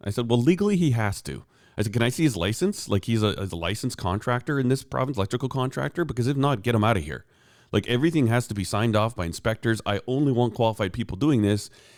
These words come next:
And anytime you bid a job, you have to bid it to code. That's the law. "Oh, I don't think he did. Uh, he, he really, no." I said, "No." I said, "I'm not doing this." So anyways, it kinda, I said, "No, get outta here. Like, I'm not talking to you anymore." And this is when things were already going south.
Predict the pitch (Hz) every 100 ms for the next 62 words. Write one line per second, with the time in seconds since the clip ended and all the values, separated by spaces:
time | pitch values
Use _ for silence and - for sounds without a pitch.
0 | - 101 101 139 165 180 156 123 120 127
1 | 120 104 95 92 117 165 - 147 156 -
2 | - 95 92 - 127 101 - 101 - 143
3 | 80 117 - 127 98 92 117 50 - _
4 | _ _ _ _ _ _ _ _ _ _
5 | - 85 92 95 101 98 117 117 143 143
6 | 107 95 98 127 139 117 104 98 92 85
7 | 101 104 120 127 104 120 143 135 120 135
8 | 196 254 - 127 139 147 139 143 143 139
9 | 131 95 - - - - - 160 110 85
10 | 90 - _ _ _ _ - _ _ -
11 | 107 131 139 131 110 117 156 185 123 160
12 | 139 104 87 87 98 113 123 113 107 107
13 | 107 117 110 107 139 - 139 107 95 92
14 | 120 104 95 98 92 87 85 87 92 -